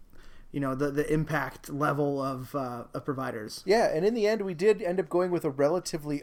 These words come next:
Speaker 2: unknown name. <clears throat> Let's get to know our new kit partner, Stimulus Athletic. John, Stimulus is local. They're founded by a former Minnesota United striker. Uh,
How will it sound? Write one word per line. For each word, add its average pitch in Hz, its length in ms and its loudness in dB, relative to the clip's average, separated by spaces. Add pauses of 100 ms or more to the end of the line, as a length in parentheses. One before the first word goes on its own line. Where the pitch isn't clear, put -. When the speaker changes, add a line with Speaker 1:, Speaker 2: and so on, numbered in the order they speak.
Speaker 2:
unknown 147 540 0
name. 139 640 -4
<clears throat> - 60 -18
Let's 202 200 2
get 202 300 0
to 220 100 -4
know 143 500 2 (460)
our 131 140 0
new 175 200 0
kit - 340 -4
partner, 139 420 0
Stimulus 202 760 -2 (100)
Athletic. 156 760 0 (320)
John, 190 340 2
Stimulus 233 600 2
is 160 460 0 (140)
local. 143 600 2 (380)
They're 147 140 0
founded 156 340 2
by 147 280 6
a - 100 0
former 170 340 2
Minnesota 160 400 -2
United 151 280 -2
striker. 135 600 -2 (220)
Uh, 120 380 0